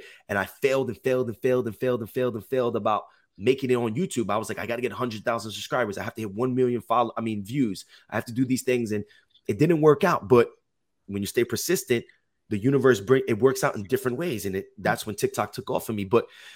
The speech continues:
when I came to, um, when I was in L A,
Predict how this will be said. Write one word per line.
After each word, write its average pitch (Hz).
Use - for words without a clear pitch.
when 110
I 135
came 190
to, 131
um, 110
when 110
I 113
was 123
in 120
L 117
A, 117